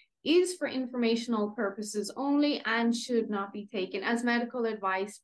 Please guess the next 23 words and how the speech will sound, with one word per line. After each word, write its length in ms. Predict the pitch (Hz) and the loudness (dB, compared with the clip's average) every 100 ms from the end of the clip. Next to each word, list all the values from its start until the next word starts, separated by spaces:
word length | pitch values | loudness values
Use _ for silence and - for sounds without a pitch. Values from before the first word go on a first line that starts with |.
| - | -10
Please 280 | 254 247 233 | -4 -4 -4
consult 480 | 233 214 208 208 220 | -4 -2 -2 -2 -2
your 120 | 208 | -4
health 340 | - 196 196 - | -2 -4 -4 -6
practitioner 720 | 190 - 247 233 - 254 233 | -6 -4 -4 -4 -4 -4 -2
before 460 | 240 233 220 220 | -2 -4 -2 0
making 520 | 214 208 214 208 202 - | 2 0 -2 -6 -6 -6
any 360 | 233 302 302 240 | -2 2 2 2
lifestyle 640 | 202 196 - - 175 175 | 0 -2 -6 -4 -2 -2
changes. 680 | - 233 240 233 175 202 - _ _ _ _ _ _ _ _ - | -2 -2 0 0 -2 -6 -12 _ _ _ _ _ _ _ _ -10
So 280 | 220 302 320 311 - - - _ | 0 2 2 -2 -14 -18 -20 _
today 520 | - 302 349 359 415 427 | -4 0 2 4 4 4
we're 220 | 370 349 294 | 4 2 0
gonna 280 | 269 254 | 0 -2
get 220 | 214 247 233 | -4 -4 -2
into 880 | 220 247 240 233 247 226 208 - - | -2 0 0 0 2 2 2 -2 0
iodine, 960 | 233 247 247 240 220 202 196 202 208 | 2 4 2 2 2 2 0 0 -2
which 340 | 247 247 226 - 262 | -2 -4 -6 -8 -2
is 280 | 285 277 | 0 0
a 80 | 277 | -6
somewhat 520 | 285 330 320 392 415 403 | -6 -2 2 4 4 2
controversial 960 | 339 277 269 247 226 233 233 233 220 214 | 0 0 0 -4 0 0 0 -2 -6 -6
topic, 680 | - 220 226 202 226 214 | -2 0 0 -2 -4 -6